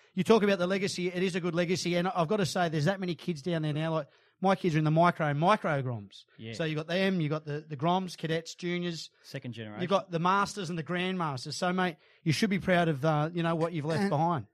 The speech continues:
Speaker 3: and the culture's definitely changed. Um, <clears throat> but in saying that, uh, these young kids and that, of course, they're still on the same surf stoke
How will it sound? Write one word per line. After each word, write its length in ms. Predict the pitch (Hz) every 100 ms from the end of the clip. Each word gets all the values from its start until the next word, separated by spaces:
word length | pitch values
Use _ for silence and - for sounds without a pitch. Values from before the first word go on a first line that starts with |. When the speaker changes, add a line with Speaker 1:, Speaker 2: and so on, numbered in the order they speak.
| _
Speaker 3:
and 180 | 202 208
the 140 | 202
culture's 640 | 180 - 240 240 - 185 151
definitely 480 | 190 190 - 170
changed. 720 | 151 165 143 147 170 233 - _ _ _ _ 170
Um, 540 | 165 170 170 165 - _
<clears throat> 380 | 254 269 240 180
but 260 | 226 202 - - _ _
in 140 | - 196
saying 440 | - 220 220 208
that, 280 | 196 175 143 _
uh, 380 | 156 151 151 143
these 320 | 165 170 156
young 220 | 175 165
kids 320 | 156 180 156 156
and 120 | 156
that, 220 | 151 151 -
of 140 | 143
course, 380 | - 160 160 -
they're 240 | 156 151
still 300 | 143 - 180
on 140 | 175 156
the 60 |
same 320 | 143 165 151 147
surf 300 | 156 151 151
stoke 380 | - 143 143